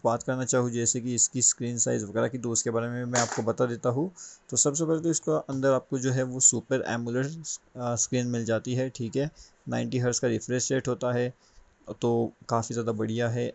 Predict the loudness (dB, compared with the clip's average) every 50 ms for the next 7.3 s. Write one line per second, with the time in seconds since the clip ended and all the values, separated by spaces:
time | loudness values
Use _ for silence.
0 | -4 -4 -4 -4 -4 -4 -4 -4 -4 -2 -2 -4 -4 -2 -2 -2 -2 -2 -4 -4
1 | -4 -2 0 0 0 0 0 -4 -6 -6 -4 -4 -4 -4 -4 -4 -4 -6 -4 -4
2 | -6 -6 -6 -4 -4 -4 -2 -2 -4 -2 -2 -2 -2 -2 -2 0 0 2 0 0
3 | -2 -2 -6 -6 -6 -6 -6 -6 -6 -6 -6 -6 -6 -6 -6 -6 -6 -6 -4 -4
4 | -4 -6 -6 -6 -6 -4 -4 -4 -4 -4 -2 -2 -2 -2 -4 -4 -6 -6 -6 -6
5 | -6 -6 -6 -4 -6 -4 -4 -2 -4 -2 -2 -2 -2 -2 0 -2 -4 -4 -6 -10
6 | -2 2 2 2 4 2 0 0 2 2 2 2 2 2 2 4 4 2 2 2
7 | 2 4 4 4 4